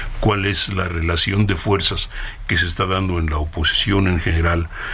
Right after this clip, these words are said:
cuando uno de los principales pilares o de los que aparentes principales pilares, que es el pri, o el ma-, el, teóricamente el más fuerte, se está, enfrenta una crisis de este tamaño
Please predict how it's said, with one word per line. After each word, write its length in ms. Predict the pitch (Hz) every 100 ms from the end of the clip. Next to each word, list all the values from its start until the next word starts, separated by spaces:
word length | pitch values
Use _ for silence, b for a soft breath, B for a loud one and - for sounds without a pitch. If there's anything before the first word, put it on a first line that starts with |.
| B B
cuando 440 | - 98 87 90 -
uno 280 | 131 123 117
de 60 | 101
los 200 | 87 -
principales 600 | 92 85 85 107 104 -
pilares 600 | - 90 98 104 98 -
o 120 | 98
de 80 | 87
los 160 | 87 - - - - -
que 100 | -
aparentes 540 | 78 90 117 151 -
principales 640 | - 92 85 - 90 87 -
pilares, 440 | 82 85 87 - B B B B
que 80 | 101
es 100 | -
el 80 | 85
pri, 240 | 104 95
o 120 | 104 78
el 80 |
ma-, 160 | 80 82 - 107 -
el, 120 | 87 - -
teóricamente 720 | 117 101 95 90 92 90 90
el 80 | 85
más 200 | 90 87
fuerte, 320 | 95 85 92 B B
se 140 | - 110
está, 380 | 92 - 101 113 B B B B B - -
enfrenta 480 | 113 110 107 95
una 200 | 107 98
crisis 380 | 82 104 104 92
de 100 | 85
este 180 | 82 98
tamaño 400 | 85 101 143 113